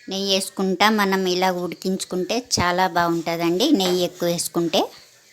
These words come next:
ఒక చిటికెడు సాల్ట్ అయితే వేసుకోవాలి మనం. చూడండి, బెల్లం వేసుకున్న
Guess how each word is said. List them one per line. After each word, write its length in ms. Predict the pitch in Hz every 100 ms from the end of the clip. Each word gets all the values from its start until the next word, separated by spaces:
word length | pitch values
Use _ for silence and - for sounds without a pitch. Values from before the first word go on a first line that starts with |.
| - - - _ _ 190
ఒక 100 | - 226
చిటికెడు 460 | 214 202 - 226 262 -
సాల్ట్ 340 | 202 202 208 202
అయితే 160 | 190 185
వేసుకోవాలి 480 | 180 - 175 165 170 165
మనం. 200 | 180 370 - _ _ _ _ _ _ _ _ _ -
చూడండి, 380 | - 220 214 214 294 202
బెల్లం 300 | 196 202 240
వేసుకున్న 440 | 220 208 - 202